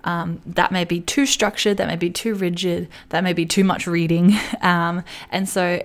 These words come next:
I think it's, it's becoming aware of what works for you and adapting your routine to the amount that works for you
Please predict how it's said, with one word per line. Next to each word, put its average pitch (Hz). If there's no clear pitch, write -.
I 196
think 226
it's, 226
it's 196
becoming 185
aware 185
of 175
what 180
works 190
for -
you 175
and 185
adapting 170
your 196
routine 175
to 170
the 170
amount 175
that 254
works -
for -
you 294